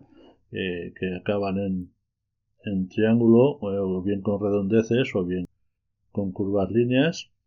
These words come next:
o con curvas líneas, con líneas rectas, haciendo escalera.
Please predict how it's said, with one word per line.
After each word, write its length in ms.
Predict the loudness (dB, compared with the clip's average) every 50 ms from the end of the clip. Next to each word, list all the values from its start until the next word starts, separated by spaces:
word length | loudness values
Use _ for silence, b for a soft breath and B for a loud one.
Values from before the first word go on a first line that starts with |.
| _ _ _ _ _ _ _ _
o 160 | 0 0 2 2
con 160 | 0 0 0
curvas 360 | -2 -2 0 0 0 0 0
líneas, 320 | -2 -2 -2 -4 -6 -4
con 160 | -2 -2 -2 0
líneas 260 | 0 2 2 2 4
rectas, 440 | 4 2 0 2 2 0 0 2 0
haciendo 340 | -4 -4 -4 -6 -6 -6
escalera. 560 | -6 -4 -2 -2 0 0 0 0 -2 -2 -6